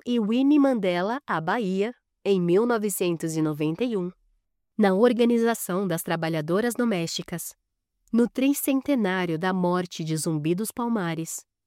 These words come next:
em mil novecentos e noventa e cinco, no reconhecimento da comunidade rural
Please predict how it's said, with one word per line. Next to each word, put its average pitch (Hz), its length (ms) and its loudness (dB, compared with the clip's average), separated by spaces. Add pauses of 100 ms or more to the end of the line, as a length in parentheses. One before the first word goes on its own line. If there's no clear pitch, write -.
(100)
em 202 160 2
mil 196 260 6
novecentos 175 680 0
e 147 60 -2
noventa 147 400 -2
e 202 60 -2
cinco, 151 460 -4 (540)
no 190 160 6
reconhecimento 185 1080 0
da 175 140 -2
comunidade 170 680 0
rural 247 540 0